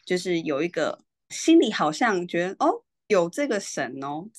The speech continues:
接下来呢，渐渐的是开始生命呢，就是被破碎。其实在我们还没有认识神之前，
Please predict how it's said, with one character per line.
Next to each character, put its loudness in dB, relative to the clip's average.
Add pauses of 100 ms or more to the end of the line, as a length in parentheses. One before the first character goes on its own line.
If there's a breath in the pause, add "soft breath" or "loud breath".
(100)
接 4
下 4
来 2
呢， -2
渐 -4
渐 -4
的 -4
是 -8
开 -8
始 -10
生 0
命 4
呢， 0
就 -10
是 -6
被 -2
破 0
碎。 -6 (280)
其 -2
实 -2
在 0
我 -2
们 0
还 -8
没 -2
有 -2
认 -4
识 -10
神 -12
之 -6
前， -4